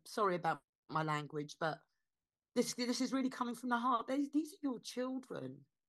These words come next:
You've got strange people putting ideas into your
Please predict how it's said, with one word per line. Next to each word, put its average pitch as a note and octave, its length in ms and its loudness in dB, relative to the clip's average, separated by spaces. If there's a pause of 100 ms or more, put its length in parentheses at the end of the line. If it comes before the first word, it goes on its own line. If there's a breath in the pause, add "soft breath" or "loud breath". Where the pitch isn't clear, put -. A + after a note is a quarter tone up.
(340)
You've C#4 140 2
got E4 160 0
strange - 760 -4 (100)
people C4 380 -4 (100)
putting A#3+ 320 -8 (140)
ideas C#4 720 2
into A3 360 -6
your A#3+ 260 2